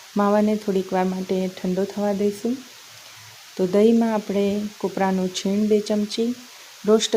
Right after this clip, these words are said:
કરેલા સિંગદાણા બે ચમચી ક્રશ કરીને એડ, એડ કરીશું. આદુ મરચાંની પેસ્ટ એડ કરીશું. અહીંયા મેં પાંચસો ગ્રામ દહીં લીધું છે,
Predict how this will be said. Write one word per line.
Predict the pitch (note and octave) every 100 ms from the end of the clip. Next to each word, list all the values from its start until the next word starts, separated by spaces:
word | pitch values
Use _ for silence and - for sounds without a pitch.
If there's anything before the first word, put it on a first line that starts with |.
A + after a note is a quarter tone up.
| G#3+
કરેલા | G3+ G3+ G3+ G3+
સિંગદાણા | G3 F3+ F3+ F#3 F#3+ F#3+
બે | F#3+ F#3+
ચમચી | G3 F#3+ G#3 G3+ G3+ -
ક્રશ | G3 G#3 -
કરીને | G#3+ G#3 G#3 G3+
એડ, | F#3 F#3 - - -
એડ | F#3 F3 F3+
કરીશું. | F#3+ G3+ G3+ A3+ B3+ - - - - - - -
આદુ | G#3 A3+ A#3
મરચાંની | A3 A3 A3 G#3+ G#3
પેસ્ટ | F3 - F#3+
એડ | F#3+ F#3+
કરીશું. | F#3+ G3+ G3+ A#3 B3 - - - -
અહીંયા | F#3+ G3 G3 G3
મેં | G3
પાંચસો | G3+ G3 G3
ગ્રામ | G#3+ G#3+ G#3+ G#3
દહીં | F#3 F3+
લીધું | F#3 F#3 G3
છે, | -